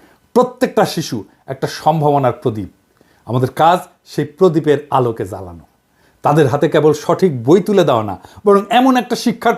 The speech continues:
প্ল্যাটফর্ম দেওয়া, যেখানে তারা নিজেদের শ্রেষ্ঠ সংস্করণ হয়ে উঠতে পারবে, সেই তার বেস্ট ভার্সন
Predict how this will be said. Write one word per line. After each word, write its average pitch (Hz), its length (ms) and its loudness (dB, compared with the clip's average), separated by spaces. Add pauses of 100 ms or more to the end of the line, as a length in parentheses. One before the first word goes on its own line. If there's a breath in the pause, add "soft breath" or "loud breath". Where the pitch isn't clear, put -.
প্ল্যাটফর্ম 262 520 0
দেওয়া, 135 180 4 (400 loud breath)
যেখানে 208 320 2
তারা 202 140 2 (180)
নিজেদের 190 340 2 (100)
শ্রেষ্ঠ 285 260 0 (180)
সংস্করণ 175 440 2 (280 soft breath)
হয়ে 175 180 6
উঠতে 143 220 -2
পারবে, 113 200 -4 (360 soft breath)
সেই 285 260 4 (300)
তার 214 140 4 (160)
বেস্ট 302 240 4 (120)
ভার্সন 180 340 0